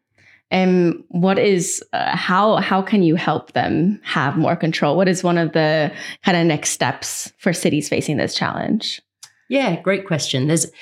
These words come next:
Speaker 2: there's a few different ways that we support cities to do that. One is leading by example, actually. So where cities can take their municipal energy consumption, their supply,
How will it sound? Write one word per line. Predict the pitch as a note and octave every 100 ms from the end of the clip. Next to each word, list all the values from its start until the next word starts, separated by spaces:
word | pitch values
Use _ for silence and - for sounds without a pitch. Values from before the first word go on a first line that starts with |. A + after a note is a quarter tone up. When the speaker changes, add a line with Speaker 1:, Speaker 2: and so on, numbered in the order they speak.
| - -
Speaker 2:
there's | G3+
a | -
few | G3 C4
different | C#4 G#3 A3 G3+
ways | G3+ A#3+
that | G#3
we | F3+
support | F3 E3+ - D#3+
cities | - E3 - C#3
to | -
do | C#3+ C#3+
that. | D3 - _ - - _ _ G3+ -
One | G3+ A#3
is | C4+ D#3
leading | E3+ D#3+
by | D#3 D3+
example, | D3+ D3 C#3+ D#3+ G3 - _ _ _
actually. | F#3 F#3 G3 F#3+
So | F#3+ D#3+ D#3+ D#3+
where | F3+ G3
cities | G3 G3 F3+ E3
can | - D3+
take | C#3+ D#3+ D3+ D3 -
their | D#3 D3+ C3+ _ _ _
municipal | E3+ F3 F3 F#3 G3 F#3+ F#3+ F#3+ _ _ _ _ _ _ -
energy | G3 F#3+ G3 G3+ G3+ _ _ -
consumption, | G#3 G3 G3 - G3+ G3 G3+ _ _
their | D#3
supply, | - D#3+ - E3 E3 E3+